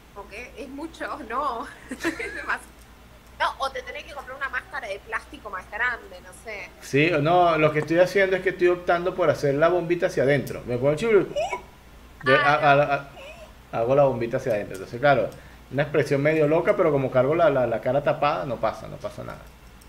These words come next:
Speaker 1: Claro, es reinventarse, como dice.
Speaker 2: Sí, o, o ahogarse, ¿no? Tratando de <laughs>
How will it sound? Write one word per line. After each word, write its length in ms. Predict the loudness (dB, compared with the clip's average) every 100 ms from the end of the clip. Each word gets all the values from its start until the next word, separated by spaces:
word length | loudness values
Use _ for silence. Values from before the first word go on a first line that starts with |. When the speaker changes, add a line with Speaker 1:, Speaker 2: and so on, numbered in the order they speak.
| -20 -20 -20
Speaker 1:
Claro, 320 | -12 -12 -10
es 40 | -10
reinventarse, 960 | -10 -6 -6 -4 -2 -2 -4 -14 -18 -16
como 140 | -16 -12
dice. 680 | -12 -12 -12 -8 -6 -6 0
Speaker 2:
Sí, 260 | 4 6
o, 140 | 8 6
o 360 | 4 4 6
ahogarse, 600 | 8 6 6 4 4 0
¿no? 140 | -2 -2
Tratando 400 | -4 -2 -2 -2 -4 -10 -12 -18 -20 -8
de 100 | -6
<laughs> 640 | -6 -10 -6 -6 -6 -10